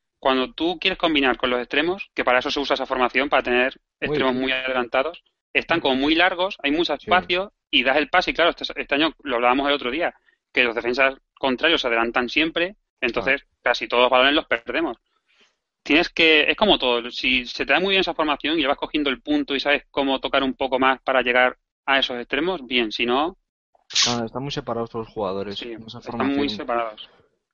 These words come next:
Speaker 2: Y
Speaker 1: Lo
Speaker 2: yo creo
Speaker 1: malo.
Speaker 2: que, vale, si tienes un medio centro de, eh, bueno, o sea, si tiene una sat de pase alta y tal, igual sí que vale, pero es que aún así, con lo complicado que está este año, dar pases largos,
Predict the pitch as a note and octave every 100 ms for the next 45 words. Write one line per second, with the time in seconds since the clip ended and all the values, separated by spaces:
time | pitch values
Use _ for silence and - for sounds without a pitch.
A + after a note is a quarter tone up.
0 | _ _ C#3+ B2+ B2 B2 B2+ C3+ C#3 D3
1 | C#3+ C#3 - - - _ _ _ B2+ D3+
2 | D3 B2+ - C3+ D#3 D#3 D#3+ D#3+ D#3+ D3
3 | D#3+ D#3 D3+ D3+ - - C#3+ C3 B2 A#2+
4 | A#2 A2+ A2+ - _ _ - C#3+ E3 F#3+
5 | - _ - A#2+ A2 A#2 B2 B2 B2 B2
6 | B2 B2 B2 B2+ A#2+ - B2+ - C3 C3
7 | D3 D3 B2+ B2 C3 D3+ - - _ _
8 | _ C3 B2+ D#3+ F#3 - - E3 - C3
9 | A#2 F3 F3+ G2 - _ _ _ _ _
10 | _ - B2+ B2 - C#3+ D#3+ E3 G#3 G#3
11 | B2+ A2 A2+ A#2+ A#2 A2+ C3+ D3 D3+ D#3
12 | D#3 D3+ D3+ C#3+ D3+ - E3 F3 A2+ F2+
13 | - - B2 - C3 D3 C#3+ F3+ F3+ G#3
14 | C4